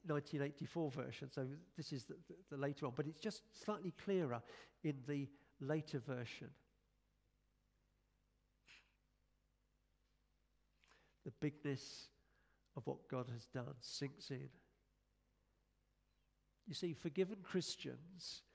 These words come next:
take discipleship seriously because we know that Yahweh, the Lord, is the one who redeems his people. And forgiven Christians take the service of Adonai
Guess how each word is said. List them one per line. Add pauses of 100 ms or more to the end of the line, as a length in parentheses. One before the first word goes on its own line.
(340)
take
discipleship
seriously (1300)
because
we
know
that
Yahweh, (260)
the
Lord, (640)
is
the
one
who
redeems
his
people. (1700)
And
forgiven
Christians
take
the
service
of
Adonai